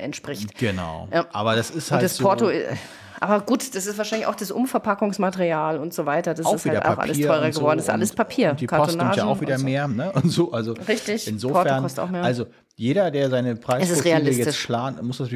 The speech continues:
Speaker 2: das mit auch mit einplanen, sonst macht man ja Verlust
Speaker 1: Ja.
Speaker 2: im Gegensatz zum letzten Jahr. Also das, man
Speaker 1: Richtig.
Speaker 2: darf mit der Inflation mitgehen.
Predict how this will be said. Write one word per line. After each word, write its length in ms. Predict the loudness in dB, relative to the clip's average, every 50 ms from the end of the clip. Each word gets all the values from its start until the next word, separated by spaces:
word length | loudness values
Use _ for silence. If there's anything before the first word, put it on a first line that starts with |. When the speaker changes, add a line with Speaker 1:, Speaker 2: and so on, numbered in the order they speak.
| -2 -2 0
Speaker 2:
das 160 | -2 -2 -2
mit 80 | -4 -4
auch 140 | -4 -2 -2
mit 100 | -2 -2
einplanen, 540 | -2 -2 -2 -2 -2 -2 -2 0 0 0
sonst 160 | 0 0 0 0
macht 180 | -2 -2 0
man 100 | 0 2
ja 80 | 2 2
Verlust 400 | 2 2 4 4 4 2 0 -2
Speaker 1:
Ja. 60 | -2
Speaker 2:
im 60 | 0
Gegensatz 440 | 0 0 2 2 0 0 0 -2 0
zum 120 | 0 2 2
letzten 320 | 2 2 0 -2 -6 -6
Jahr. 300 | -6 -4 -2 -2 -2 -2
Also 220 | -2 -2 -2 -2 -2
das, 240 | -4 -6 -6 -4 0
man 100 | 2 2
Speaker 1:
Richtig. 180 | 4 4 4
Speaker 2:
darf 200 | 4 4 2 0
mit 120 | -2 -2 0
der 120 | 0 0 0
Inflation 460 | -2 -2 -4 -6 -6 -4 -2 0 0
mitgehen. 400 | 0 0 0 0 2 2 0